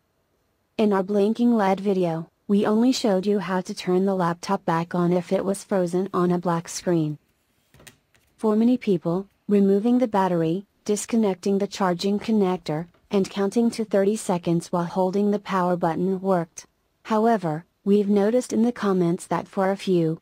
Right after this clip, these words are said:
this method didn't resolve the issue. That's because in most of those cases, the charging port may have been damaged, and those laptops weren't receiving any power anymore.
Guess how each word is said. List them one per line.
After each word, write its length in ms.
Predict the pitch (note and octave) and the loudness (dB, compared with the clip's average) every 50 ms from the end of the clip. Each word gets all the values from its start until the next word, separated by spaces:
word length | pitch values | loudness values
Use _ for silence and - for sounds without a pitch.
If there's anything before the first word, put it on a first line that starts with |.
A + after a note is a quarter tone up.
| _ _ _ | _ _ _
this 240 | - G#3 G#3 - - | -2 -2 0 2 2
method 420 | A3+ G3+ F#3+ F3+ - G3+ G3 F#3 | 2 2 0 0 0 -2 -2 0
didn't 260 | - F#3+ F#3+ F#3 G3+ | 0 -2 0 0 2
resolve 500 | F#3+ F#3 F3+ F3 - F3+ E3+ E3+ E3+ E3+ | 2 2 0 0 0 0 0 0 -2 -4
the 160 | - G#3 - - | -4 -6 -4 -4
issue. 420 | F3+ E3+ - - E3 D#3 D3 D3+ - _ _ _ _ _ _ _ _ _ _ _ _ _ _ - _ _ - _ _ _ _ _ - - | -4 -4 -4 -4 -4 -4 -4 -6 -10 _ _ _ _ _ _ _ _ _ _ _ _ _ _ -20 _ _ -20 _ _ _ _ _ -8 -2
That's 320 | F3+ F3 F3 F#3 - - | 0 0 0 0 -4 -6
because 380 | - B3 A#3 - A3 A#3+ A#3+ A3+ | -6 -6 -4 0 -2 0 0 2
in 160 | A#3 A3 G3+ | 0 2 2
most 260 | F#3 F3+ F#3 - - | 2 2 0 0 -4
of 120 | A3 G3 | -4 -2
those 200 | - G3+ G3+ - | 0 -2 -2 -2
cases, 640 | - - G3 F#3 F3 - - E3+ D#3+ D#3+ - - - - - - - - | -4 -4 -2 -2 -2 -2 -2 -4 -4 -4 -6 -10 -12 -10 -10 -8 -4 -6
the 80 | G3 | -6
charging 540 | - - - F#3 F3+ F#3+ G3 - A3 A#3 A3+ | -6 -4 -2 0 0 0 0 -2 -2 -2 -2
port 280 | - - G3+ F#3 F#3 - | -2 -2 -2 -2 0 0
may 200 | A3+ G#3 G3+ G3 | 0 0 0 0
have 200 | G3 G3 F3+ F3 | -2 -2 -2 -2
been 180 | G3+ G3 G3+ | 0 0 0
damaged, 600 | F#3+ F#3+ F3+ E3+ E3 E3 D#3 D#3 - - - - - _ _ - | 0 0 0 0 0 -2 -2 -4 -8 -10 -12 -14 -18 _ _ -6
and 200 | - G3+ F#3+ F#3 | -2 0 0 2
those 240 | F#3 F#3 G3 A3+ A3 | 2 2 2 2 0
laptops 760 | - G3+ F#3+ F#3+ F3+ - - - G3 F#3 F#3+ G3 - - - | 0 0 0 0 0 -2 -6 -8 -6 -6 -6 -6 -8 -12 -4
weren't 240 | G3 F#3+ G3 G3+ G3 | 0 0 0 0 0
receiving 560 | G3+ G3 G3 - - G3+ F#3 F3+ F#3+ F#3 - - | -2 -4 -4 0 0 0 2 2 0 0 0 0
any 220 | - G3+ G3 G#3 G3+ | 0 0 0 0 0
power 340 | - F#3+ F#3 F3 E3+ F3 F3 | -2 -2 -2 0 0 0 0
anymore. 640 | - - F#3 F3+ G3 G3 G3 F#3+ F3 E3+ D#3+ D#3+ | 0 0 0 0 2 2 2 2 0 0 -2 -4